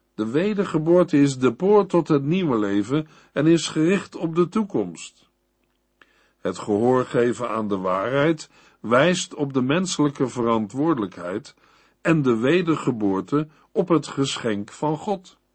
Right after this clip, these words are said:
Deze wedergeboorte is menselijk gezien onmogelijk, maar door het woord van God dat de lezers is gepredikt,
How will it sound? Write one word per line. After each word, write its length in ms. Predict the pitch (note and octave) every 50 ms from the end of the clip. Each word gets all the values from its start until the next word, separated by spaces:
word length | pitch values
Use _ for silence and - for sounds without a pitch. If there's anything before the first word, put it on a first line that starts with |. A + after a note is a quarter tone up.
| _ _ _ _ _ _ _ _ _ _ _ _ _ _ _ _ -
Deze 400 | - D3 D#3+ E3+ F3 D3+ - D#3+
wedergeboorte 840 | E3 F#3+ G3+ G#3+ F#3 F#3 - - D#3 C#3+ C3+ B2+ A#2+ A#2 A#2 - D#3
is 200 | C#3+ C3+ C3 C#3
menselijk 560 | C#3+ E3 F#3 F#3 F3 - - C3+ A#2+ A2 -
gezien 440 | - - C#3+ C3 C3 B2 A#2+ B2 - -
onmogelijk, 840 | - E3 F3 E3+ F3 F#3 F#3+ F#3 F3 D3 B2+ A2+ G2+ F#2 - - _ _ _ _ _ _ _ _ _ _ _ -
maar 200 | - A#2+ C3 C#3
door 220 | D#3 E3 F3+ F#3
het 100 | F3+ D#3+
woord 340 | D3 D3+ F#3+ G#3+ A3+ A3 -
van 240 | - - F3+ E3+ D#3+
God 400 | - - F#3 - - - - _ _ _ _ _ _
dat 180 | - A#2 A#2 -
de 120 | C3+ B2+
lezers 520 | B2+ D3 F3 G3+ G3+ - - F#3 F3 D3+ F3+
is 200 | D#3 D#3 D3+ -
gepredikt, 800 | - D3 C#3 C#3 - D#3 E3+ E3+ D3+ A2+ F#2+ F2+ F2+ - -